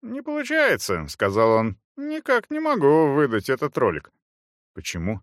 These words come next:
«А потому что его здесь нет, земляк. Случается. Кто-то не поставил на место, или какой-то олух ушёл прямо с ним.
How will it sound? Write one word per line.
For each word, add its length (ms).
«А 300
потому 380
что 180
его 320
здесь 320
нет, 300
земляк. 520
Случается. 960
Кто-то 300
не 120
поставил 480
на 140
место, 400
или 220
какой-то 440
олух 360
ушёл 340
прямо 320
с 120
ним. 260